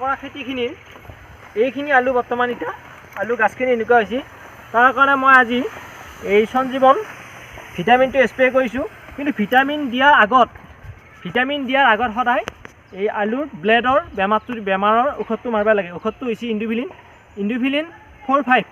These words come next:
আগতে আমি ফ'ৰ ফাইভ বেমাৰৰ ঔষধটো মাৰা হৈছিল, তাৰপিছত আমি ভিটামিন মাৰিছোঁ। নহ'লে যোৱা, যদি আমি ভিটামিনটো আগত দিওঁ,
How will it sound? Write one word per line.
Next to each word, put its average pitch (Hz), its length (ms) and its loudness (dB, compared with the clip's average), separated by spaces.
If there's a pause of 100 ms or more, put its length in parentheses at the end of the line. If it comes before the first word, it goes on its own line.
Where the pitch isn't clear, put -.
(260)
আগতে 214 240 -6
আমি 247 160 -6
ফ'ৰ 269 180 -4
ফাইভ 254 200 -2
বেমাৰৰ 208 360 2
ঔষধটো 220 340 -8
মাৰা 202 200 0
হৈছিল, 269 240 -8 (380)
তাৰপিছত 254 440 0
আমি 254 120 -4 (180)
ভিটামিন 208 360 0
মাৰিছোঁ। 156 260 -10 (540)
নহ'লে 208 280 -2
যোৱা, 214 140 4 (100)
যদি 208 160 -6 (100)
আমি 285 140 -6 (260)
ভিটামিনটো 247 480 -4
আগত 220 220 -2
দিওঁ, 233 120 0